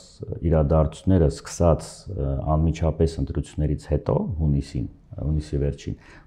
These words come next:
չափազանց քաղաքականացված է, չափազանց քաղաքականացված։ Այնտեղ արդեն բիզնես, ը, գործոնը գնացել է երևի շատ ետին պլան, էլի։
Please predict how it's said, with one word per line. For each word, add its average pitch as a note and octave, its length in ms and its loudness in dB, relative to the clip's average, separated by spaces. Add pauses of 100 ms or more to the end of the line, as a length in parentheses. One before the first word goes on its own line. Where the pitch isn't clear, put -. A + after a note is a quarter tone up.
(140)
չափազանց G2+ 800 2
քաղաքականացված D#2 1120 -2
է, - 80 -6 (100)
չափազանց D2 800 0
քաղաքականացված։ - 640 -10
Այնտեղ E2 240 2
արդեն D#2 260 -2
բիզնես, D#2 380 0
ը, - 320 -10 (120)
գործոնը F2 460 -2
գնացել D#2 440 -2
է D#2 100 0
երևի D2 320 -2 (340)
շատ - 340 -2
ետին C3+ 280 -4
պլան, A#2+ 320 -6
էլի։ - 140 -4